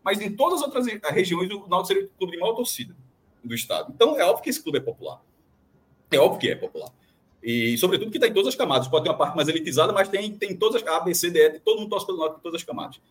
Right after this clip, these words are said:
Então, no momento que tem uma multidão de gente que torce por esse clube, como é que esse clube não seria relevante? Vai ser relevante sempre, pô. Só não, só não é relevante um clube que faça o que você fizer e ele não ganha apo-, ele não ganha apoio, não tem torcida. Enquanto é, é, eu sou dessa linha, pode ser uma linha burra, mas pelo menos é,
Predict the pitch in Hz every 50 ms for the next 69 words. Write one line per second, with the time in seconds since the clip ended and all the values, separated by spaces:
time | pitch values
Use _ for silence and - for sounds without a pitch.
0 | _ _ _ _ _ _ - - 302 311 294 302 302 254 226 240 240 - - _
1 | - 185 170 170 175 175 190 180 180 202 285 294 - - 196 196 180 143 135 139
2 | 139 - - - 147 143 - - 147 143 143 - - - _ 151 170 185 - -
3 | - - - 349 349 349 302 - - - 185 170 170 170 - 180 196 196 - -
4 | 170 165 160 165 160 151 143 127 131 127 - - _ _ _ 381 440 370 - 392
5 | 359 370 349 247 311 381 - - 196 196 196 - - 127 214 240 285 254 202 -
6 | 233 233 226 233 220 233 262 240 190 147 131 170 175 185 - - _ _ _ _
7 | _ _ _ _ _ - 214 214 - 202 208 202 247 240 - - 190 196 226 247
8 | - _ _ _ _ _ _ _ _ _ - - - - - 240 302 - 359 311
9 | 285 285 262 - - 285 285 - - 349 262 160 165 160 165 196 220 - 175 151
10 | - 190 185 185 180 180 - _ - 233 233 240 247 247 247 254 254 254 240 254
11 | 240 220 190 208 214 220 233 220 - - - 165 165 - 196 196 202 208 185 185
12 | 196 214 - - 156 151 156 156 165 160 - 160 156 147 170 127 - - - 143
13 | - 233 247 - 311 311 320 311 269 220 180 196 180 175 - - 147 156 156 -
14 | 180 247 247 - 190 202 185 - 190 151 127 - 156 - 151 120 110 101 123 143
15 | 131 - - 127 151 151 160 147 147 143 143 - 175 160 127 135 156 - 156 156
16 | 151 131 107 98 92